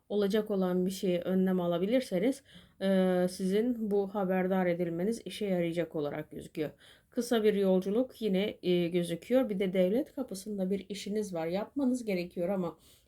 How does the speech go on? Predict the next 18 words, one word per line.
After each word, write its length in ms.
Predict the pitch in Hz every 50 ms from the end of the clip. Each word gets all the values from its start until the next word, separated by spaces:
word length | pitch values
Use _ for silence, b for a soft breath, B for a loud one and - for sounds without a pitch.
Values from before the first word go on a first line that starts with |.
| b b
erteliyorsunuz. 920 | - 233 247 247 - - 262 247 233 240 226 208 202 - 202 208 233 240 - -
Artık 360 | - 190 190 190 - 196 -
o 140 | 185 190 185
konuda 480 | 196 185 175 170 170 180 220 226 226 B B B B B B B
erteleme 600 | 214 214 208 202 202 240 226 220 220 220 226 226
kısmından 640 | - 196 190 - 180 170 170 170 175 208 220 233 233
çıkacaksınız 960 | 233 - - - - 180 185 175 175 180 - - - 165 170 165 160 160 160
gözüküyor. 840 | 160 151 - 160 - - - - - - - - - - - - _ _ _ _ b b b b b b b b b b
Hiç 220 | 294 285 - -
beklemediğiniz 840 | - 302 294 - 349 381 370 359 330 269 233 240 240 254 254 - - -
kişinin, 600 | - 254 233 - 269 247 240 254 233 - 208 214
bir 180 | 240 233 226
kişinin 380 | - 233 220 - 233 233 247 254
size 400 | 254 - 233 233 254 254 247 -
el 220 | - 262 254 240 226
atması 440 | 233 - 233 226 220 214 - -
var. 240 | 214 185 160 160 -
Yani 480 | - 190 202 202 196 190 190 196 190